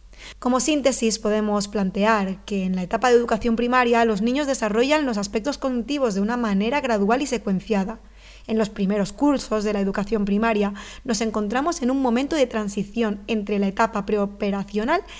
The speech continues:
y la etapa de las oprepa-, la, de las operaciones concretas. Y por eso aún encontramos pensamiento intuido, dificultades para pensar lógicamente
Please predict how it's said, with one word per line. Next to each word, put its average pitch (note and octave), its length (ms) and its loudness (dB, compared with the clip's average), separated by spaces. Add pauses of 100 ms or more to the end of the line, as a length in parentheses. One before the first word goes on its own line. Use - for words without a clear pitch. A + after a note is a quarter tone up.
(180)
y B3+ 120 0
la A3+ 80 4
etapa C#4+ 360 2
de D4 80 4
las A3 200 0
oprepa-, G3+ 480 -4
la, A3 140 2
de G#3 120 2
las G3+ 160 -2
operaciones G3+ 560 -2
concretas. G3 640 -4 (480)
Y A3 120 0
por G3 200 -2
eso A3 360 0 (360)
aún A3+ 240 2
encontramos D#4+ 800 0
pensamiento G#3 580 0
intuido, G#3+ 680 0 (400)
dificultades A3 640 -2
para C4 200 -2
pensar A3 280 -4
lógicamente G#3+ 840 -4